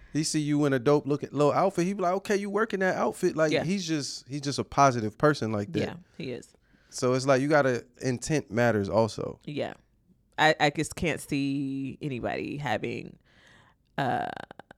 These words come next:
Speaker 2: a proper reason to touch your beard.
Speaker 1: <laughs>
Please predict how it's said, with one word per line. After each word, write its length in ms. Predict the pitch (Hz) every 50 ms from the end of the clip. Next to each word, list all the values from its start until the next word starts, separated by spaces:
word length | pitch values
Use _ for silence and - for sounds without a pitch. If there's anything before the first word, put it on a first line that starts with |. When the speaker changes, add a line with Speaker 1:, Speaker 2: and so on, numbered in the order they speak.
| _ _ _ _ _ _ _ _ _ -
Speaker 2:
a 60 | 160
proper 600 | - - - 175 170 165 - 135 127 - - 151 -
reason 320 | - 139 143 135 131 131 123
to 100 | - -
touch 280 | - - 127 - - -
your 200 | 127 135 - 131
beard. 360 | - - - - - - - - _ _ _ _ _ _
Speaker 1:
<laughs> 180 | 120 117 -